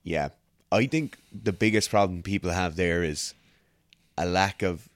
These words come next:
introspection. Like, they'll listen to Tammy or they'll hear what Tammy's saying.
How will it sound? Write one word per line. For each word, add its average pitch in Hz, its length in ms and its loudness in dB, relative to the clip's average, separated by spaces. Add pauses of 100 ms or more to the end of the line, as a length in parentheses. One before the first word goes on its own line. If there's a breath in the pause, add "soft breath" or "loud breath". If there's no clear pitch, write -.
(420)
introspection. 90 920 -6 (180)
Like, 92 140 -6
they'll 117 220 6
listen 101 800 -2
to 90 120 -10
Tammy 87 500 -6
or 90 80 -8
they'll 87 200 -4
hear 113 360 0
what 95 160 -2
Tammy's 95 380 -4
saying. 104 300 -4